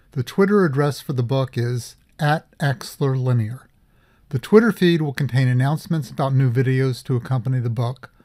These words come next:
along with other information connected with the book.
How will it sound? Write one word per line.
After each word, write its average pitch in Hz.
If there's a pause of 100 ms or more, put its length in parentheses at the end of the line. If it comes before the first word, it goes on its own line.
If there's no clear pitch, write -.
(340)
along 139
with 131
other 170
information 131
connected 127
with 113
the 127
book. 117